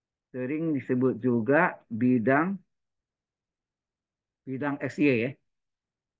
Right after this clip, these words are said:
Singkat bidang X Y. Itu yang sama dengan Z. Z sama dengan nol, ya. Bidang alas, ya. Oke.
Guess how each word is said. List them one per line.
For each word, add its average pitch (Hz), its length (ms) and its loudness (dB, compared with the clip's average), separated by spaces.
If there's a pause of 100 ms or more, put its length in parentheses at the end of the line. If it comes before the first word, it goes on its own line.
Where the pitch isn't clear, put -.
(480)
Singkat 113 320 -10
bidang 127 800 -2 (320)
X 120 160 -6
Y. 123 320 0 (960)
Itu 156 240 -6
yang 208 180 4
sama 165 240 -4
dengan 175 240 0
Z. 180 240 2 (380)
Z 143 240 -6
sama 120 320 0
dengan 120 160 0
nol, 110 220 0 (260)
ya. 110 80 -12 (1200)
Bidang 117 240 -2
alas, - 480 -2 (160)
ya. 127 100 -12 (1120)
Oke. 151 280 -10